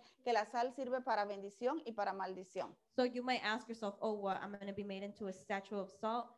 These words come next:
Speaker 2: We're gonna learn that salt can be either to bless or to curse.
Speaker 1: ¿Ok? De ahí que los brujos van y quieren hacer algo malo y van y le dicen,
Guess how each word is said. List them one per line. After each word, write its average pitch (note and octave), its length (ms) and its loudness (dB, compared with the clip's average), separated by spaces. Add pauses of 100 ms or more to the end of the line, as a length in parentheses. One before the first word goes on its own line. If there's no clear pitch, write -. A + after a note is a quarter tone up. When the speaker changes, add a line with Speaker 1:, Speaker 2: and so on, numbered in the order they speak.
Speaker 2:
We're A#3 120 2
gonna B3+ 180 0
learn A#3 320 -2
that G#3+ 240 -2
salt G#3+ 380 -2
can G#3+ 160 -6
be G3+ 80 -8
either G3 380 -4
to G3+ 100 -6
bless G3 600 -2
or G#3 120 -4
to G#3 100 -10 (100)
curse. - 320 -6 (340)
Speaker 1:
¿Ok? G3 200 0 (540)
De B3 200 6
ahí B3+ 360 6
que D#4+ 100 4
los A#3+ 240 -2
brujos D#4+ 640 -4 (320)
van C4+ 340 6
y D4+ 140 -2
quieren D4+ 320 4
hacer D4+ 260 2
algo D4+ 240 4
malo D#4 320 6
y D4 60 2
van C4+ 320 -2
y D4 60 -2
le C4+ 120 4
dicen, B3+ 220 -2